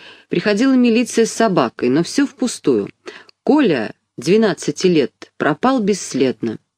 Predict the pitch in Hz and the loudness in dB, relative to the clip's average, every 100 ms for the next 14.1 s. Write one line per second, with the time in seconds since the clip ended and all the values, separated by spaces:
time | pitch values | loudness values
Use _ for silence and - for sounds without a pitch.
0 | _ 156 175 - 156 202 190 - 156 175 | _ -2 0 0 -2 0 -2 0 0 2
1 | 156 151 139 131 131 - 185 - - - | 0 0 0 0 -2 -2 -6 -6 -12 -12
2 | - - 180 196 262 180 147 135 135 147 | -8 -4 -2 0 -2 -2 -4 -2 0 0
3 | 180 - - - _ 180 190 - 277 233 | -2 -10 -20 -20 _ -2 -2 2 2 4
4 | 165 - _ _ - - - 240 214 170 | 2 -4 _ _ -18 -8 0 2 4 2
5 | - 156 170 254 294 196 - 156 - - | 2 2 2 2 2 0 0 -4 -2 -2
6 | 262 254 233 - 190 - 214 202 196 - | 0 0 -2 -2 -2 0 0 2 0 -2
7 | 160 147 120 - - 220 - 175 151 135 | -2 -2 -4 -4 -6 -4 0 2 2 0
8 | - - _ - 175 339 - 320 302 214 | -6 -14 _ -4 0 0 2 0 4 4
9 | 170 151 156 139 127 - 135 127 117 - | 4 2 0 0 -2 -2 -2 0 -2 -6
10 | - _ _ 143 - 233 220 - 170 147 | -20 _ _ -6 0 2 2 0 -2 0
11 | 123 - - _ _ _ _ 156 240 185 | -2 -8 -18 _ _ _ _ -2 -2 0
12 | 254 - 226 226 - - 151 131 113 - | -2 0 0 0 -2 -2 0 0 -2 -6
13 | _ _ _ 151 214 285 - 170 151 - | _ _ _ 0 2 0 0 0 0 -2